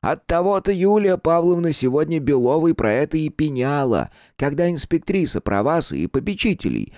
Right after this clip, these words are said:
вопросы задавать стала. А вы, господа, уж простите мое стариковское любопытство.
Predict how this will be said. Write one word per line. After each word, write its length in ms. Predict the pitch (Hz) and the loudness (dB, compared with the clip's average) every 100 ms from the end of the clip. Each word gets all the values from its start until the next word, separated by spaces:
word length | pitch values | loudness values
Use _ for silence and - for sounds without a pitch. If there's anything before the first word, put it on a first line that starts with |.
| - | -6
вопросы 680 | 123 180 190 196 120 - 107 | -2 -2 0 0 0 0 0
задавать 440 | 139 139 117 80 | 0 0 0 -2
стала. 460 | - - 69 53 67 - - | -4 -4 -2 -2 -6 -10 -6
А 200 | 151 165 | -2 0
вы, 240 | 208 202 | 0 0
господа, 500 | 156 160 156 143 143 | 0 -2 -2 0 0
уж 160 | 139 - | 0 0
простите 500 | 131 127 - 175 87 | -2 0 0 0 0
мое 380 | 98 90 82 | 0 2 0
стариковское 640 | - 101 104 80 73 - 78 | 0 0 0 -2 -4 -2 -2
любопытство. 680 | 76 62 - 64 - - | -2 -4 -6 -8 -8 -8